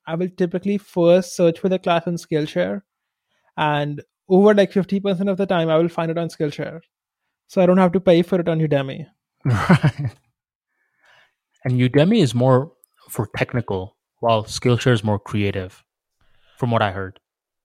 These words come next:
Speaker 1: Yes, but there's all sorts of stuff everywhere, you know. Like, I recently finished a course on filming with a GoPro.
Speaker 2: Hmm, nice. How was that?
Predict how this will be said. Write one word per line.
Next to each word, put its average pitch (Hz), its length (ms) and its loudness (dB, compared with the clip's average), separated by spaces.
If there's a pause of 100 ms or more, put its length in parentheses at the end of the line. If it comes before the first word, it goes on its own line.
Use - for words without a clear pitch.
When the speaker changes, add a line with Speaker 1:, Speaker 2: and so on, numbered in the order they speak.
(440)
Speaker 1:
Yes, 202 640 0
but 196 400 -2
there's 196 300 0
all 170 320 4
sorts 180 300 -4
of 175 80 -10
stuff 160 260 -2
everywhere, 143 480 -6
you 139 120 -12
know. 147 140 -14
Like, 165 200 -4
I 196 60 6
recently 208 460 0
finished 175 380 -4
a 185 80 -4
course 151 460 -4
on 151 300 -8 (200)
filming 175 400 2
with 165 160 0
a 165 60 0
GoPro. 139 520 -4 (1900)
Speaker 2:
Hmm, 123 300 -4 (180)
nice. 117 420 -6 (400)
How 120 140 0
was 113 100 2
that? 107 240 0